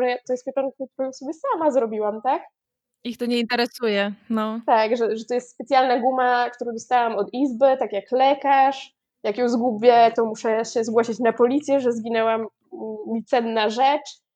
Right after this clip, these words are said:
Speaker 1: bo ktoś może to wykorzystać, że za tym idzie jakaś odpowiedzialność, jakby ludzie o tym nie wiedzą, że naprawdę, mm, tak jak u notariusza, czujesz się bezpiecznie, notariusz d-,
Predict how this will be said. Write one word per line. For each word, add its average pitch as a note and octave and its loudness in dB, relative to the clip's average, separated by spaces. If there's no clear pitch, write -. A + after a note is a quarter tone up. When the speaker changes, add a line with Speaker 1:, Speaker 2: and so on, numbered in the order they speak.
Speaker 1:
bo G#3+ -2
ktoś A3 -2
może A3+ 2
to A3+ -6
wykorzystać, B3+ -6
że B3 -2
za B3+ -4
tym C4+ -8
idzie C4 -4
jakaś C4+ -2
odpowiedzialność, B3+ -2
jakby C4+ -2
ludzie D#4 -2
o D#4+ -4
tym F#4 -2
nie B4+ 2
wiedzą, D4 0
że C4+ -8
naprawdę, D4+ 0
mm, B3 -4
tak C4+ -4
jak C4+ -6
u C#4 -2
notariusza, C4 0
czujesz A#3+ -4
się B3+ -8
bezpiecznie, B3 0
notariusz B3 -2
d-, - -16